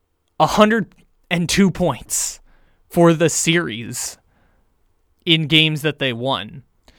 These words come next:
And look, the New York Knicks averaged something similar in the series against the Cleveland Cavaliers. What changed was the Cleveland Cavaliers had one of the worst shooting performances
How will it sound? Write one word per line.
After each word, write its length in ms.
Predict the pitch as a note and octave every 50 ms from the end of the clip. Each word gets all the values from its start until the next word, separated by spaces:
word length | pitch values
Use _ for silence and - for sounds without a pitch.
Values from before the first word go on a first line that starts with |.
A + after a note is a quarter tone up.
| - -
And 180 | - F#3 G#3 B3
look, 200 | C#4+ C#4 - -
the 80 | G3
New 80 | F#3+ A3
York 200 | B3+ B3 A3+ F3
Knicks 260 | F#3+ F3+ F3 - -
averaged 340 | C#3 E3+ F#3 E3+ F3 E3 -
something 340 | - G3 F#3 E3 - E3+ C#3+
similar 420 | - - F#3 F#3 F#3+ F#3 E3+ D#3+
in 120 | D#3 D3+
the 60 | D3+ C#3
series 300 | - - E3 D#3 D3+ D3
against 260 | D3 D#3+ D3+ - -
the 60 | D#3
Cleveland 380 | - - E3 D#3 C#3 C#3+ C#3 -
Cavaliers. 560 | D3+ D3 C#3 B2+ C3 E3+ G#3+ E3+ A#2 A2+ -
What 140 | D3 C#3+ -
changed 340 | - F#3 G3+ G#3 G#3 F#3+
was 160 | - F3 D3 -
the 80 | -
Cleveland 380 | - - F#3 G#3+ G3 G3+ F#3 E3+
Cavaliers 500 | F3+ F3 E3+ E3 E3 E3 E3 E3+ E3 -
had 220 | - C#3 C3+ B2+
one 260 | A#2+ A#2 C3+ D#3 E3+
of 140 | F3+ F3 D#3
the 80 | D#3+ E3
worst 340 | D3 C#3+ D3+ D3+ - - -
shooting 300 | - - D#3 C#3+ C#3+ C#3
performances 720 | A#2+ C#3 B2+ - C3 B2+ B2+ B2 A#2+ - C3+ B2+ A#2+ A#2+